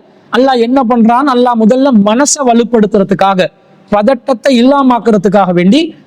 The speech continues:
அல்லாஹ்வின் அமைதியை இறக்கியதாக இந்த வசனத்துல சொல்றான். அது ரசூலுக்கும் இறங்குகிறது,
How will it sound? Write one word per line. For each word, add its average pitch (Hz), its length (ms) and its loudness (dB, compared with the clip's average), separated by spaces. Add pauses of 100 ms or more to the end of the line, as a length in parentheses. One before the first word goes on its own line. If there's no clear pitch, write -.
(140)
அல்லாஹ்வின் 254 600 0
அமைதியை 269 680 2
இறக்கியதாக 226 680 0 (220)
இந்த 220 140 2
வசனத்துல 220 440 0 (140)
சொல்றான். 202 200 0
அது 196 160 0
ரசூலுக்கும் 262 600 0
இறங்குகிறது, 240 680 2